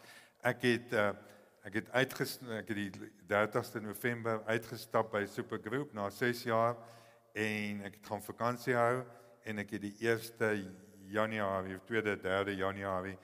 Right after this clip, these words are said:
het ek 'n bestuursadviesdiens uit my huis uit. Ek het vir my sekretaresse aangestel, sê jy, "Ons kom werk,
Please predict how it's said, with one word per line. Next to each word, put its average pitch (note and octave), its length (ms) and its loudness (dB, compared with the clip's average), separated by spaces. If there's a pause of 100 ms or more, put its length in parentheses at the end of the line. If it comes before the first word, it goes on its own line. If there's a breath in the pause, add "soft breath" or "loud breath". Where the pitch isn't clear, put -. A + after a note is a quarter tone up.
(240 loud breath)
het G2+ 180 -4
ek F#2+ 180 -2 (120)
'n F#2+ 120 0 (300)
bestuursadviesdiens G#2 1300 -6
uit G2+ 200 -4
my F#2 100 -2 (160)
huis F2+ 200 -4
uit. F2 140 -2 (680)
Ek F2+ 100 -10
het - 80 -18
vir G2+ 80 -12
my F#2 100 -6
sekretaresse G2+ 640 -4
aangestel, A#2 680 2 (300 loud breath)
sê - 260 -4
jy, G2+ 180 4 (180)
"Ons G2+ 160 -16
kom G2 160 -12
werk, G2 240 4